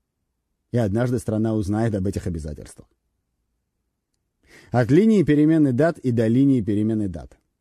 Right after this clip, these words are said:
Куда ни посмотри. Американская культура приходит туда раньше,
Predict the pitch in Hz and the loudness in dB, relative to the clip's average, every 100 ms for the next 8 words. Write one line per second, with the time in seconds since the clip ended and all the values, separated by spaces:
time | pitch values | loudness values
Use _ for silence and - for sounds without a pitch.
0 | _ _ _ _ 95 101 131 139 113 - | _ _ _ _ -8 -4 -2 -2 -4 -8
1 | 101 - - _ _ _ _ _ _ - | -10 -10 -18 _ _ _ _ _ _ -6
2 | 101 110 120 107 - 92 104 95 185 175 | -2 -2 -2 -6 -6 -8 -8 0 0 0
3 | 107 98 113 92 90 87 87 156 165 143 | -2 -6 -4 -4 -6 -6 -4 -2 -2 -4